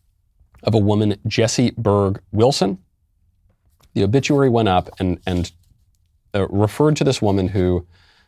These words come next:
did not want to get the covid vaccine. She did get the covid vaccine. She was finally pressured to by her job, by her community, and then she died. And she died of, according to the obituary,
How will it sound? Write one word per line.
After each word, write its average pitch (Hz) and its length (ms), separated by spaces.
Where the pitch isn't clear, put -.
did 98 120
not 135 160
want 170 100
to 160 40
get 160 120
the 151 80
covid 110 280
vaccine. 101 460
She - 140
did 107 200
get 127 140
the 113 60
covid 95 280
vaccine. 90 500
She - 100
was 80 100
finally 101 280
pressured 98 520
to 95 180
by 87 280
her 107 300
job, 98 460
by 87 180
her 101 140
community, 92 600
and 98 180
then 95 140
she 117 180
died. 135 400
And 92 120
she 98 120
died 87 440
of, 87 400
according 170 500
to - 160
the 113 160
obituary, 101 800